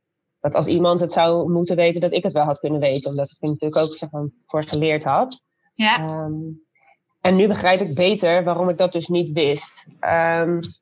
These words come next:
Speaker 1: ik ben toen gediagnosticeerd met een sociale angststoornis en een, ehm, depressieve stemmingstoornis noemen ze dat. Nou, en een depressieve stemmingstoornis is eigenlijk gewoon dat je je gewoon bij tijd en wijle gewoon even heel kut voelt. <laughs> En niet
Speaker 2: Mhm.
Speaker 1: helemaal duidelijk waarom.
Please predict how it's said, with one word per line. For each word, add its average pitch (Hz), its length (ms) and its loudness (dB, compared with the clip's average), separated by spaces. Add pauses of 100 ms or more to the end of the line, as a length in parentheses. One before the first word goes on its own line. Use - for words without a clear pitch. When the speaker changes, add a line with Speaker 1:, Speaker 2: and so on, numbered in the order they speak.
(240)
Speaker 1:
ik 175 140 0
ben 170 180 2
toen 180 240 0
gediagnosticeerd 180 880 -2
met 175 120 0
een - 60 -16
sociale 165 420 -2
angststoornis 175 600 0
en 165 180 0
een, 156 240 -2
ehm, 151 380 -2
depressieve 165 460 -4
stemmingstoornis 214 760 -2
noemen 202 240 -2
ze 208 100 -6
dat. 233 340 0 (460)
Nou, 123 160 0
en 127 60 0
een 147 100 0
depressieve 151 400 -2
stemmingstoornis 151 640 0
is - 60 -4
eigenlijk 151 300 -4
gewoon 147 400 0
dat 151 180 -2
je 165 60 -4
je 156 100 0
gewoon 147 160 -2
bij 143 100 -2
tijd 147 240 0
en 151 60 -4
wijle 143 300 0
gewoon 147 160 -2
even 143 180 -4
heel 139 80 -2
kut 156 240 -6
voelt. 156 340 -4
<laughs> - 100 -20
En 147 180 -6
niet 156 100 -4
Speaker 2:
Mhm. 156 100 2
Speaker 1:
helemaal 147 260 0
duidelijk 143 340 0
waarom. 147 400 0